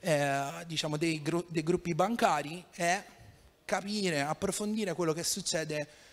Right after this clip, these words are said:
qualora qualcosa non dovesse tornare, soprattutto nel campo di, nel campo degli attacchi dei data breach. Lo studio dell'attaccante, quindi,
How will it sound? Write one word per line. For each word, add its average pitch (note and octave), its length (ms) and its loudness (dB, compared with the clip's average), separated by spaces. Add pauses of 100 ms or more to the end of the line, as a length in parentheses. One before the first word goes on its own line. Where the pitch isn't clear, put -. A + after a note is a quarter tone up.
(120)
qualora F3+ 600 6
qualcosa D#3+ 440 0
non D#3+ 140 -4
dovesse D#3 360 0
tornare, D3+ 600 0 (280)
soprattutto D#3+ 540 -8
nel D#3 120 -4
campo D3+ 260 0
di, C#3+ 320 -2 (460)
nel F3 200 4
campo F3 260 6
degli E3+ 180 4
attacchi E3+ 380 -2
dei E3 100 0
data D#3+ 220 6
breach. C#3+ 500 -2 (1200)
Lo F#3 140 6
studio A3 300 6
dell'attaccante, A3 760 2
quindi, D#3+ 500 2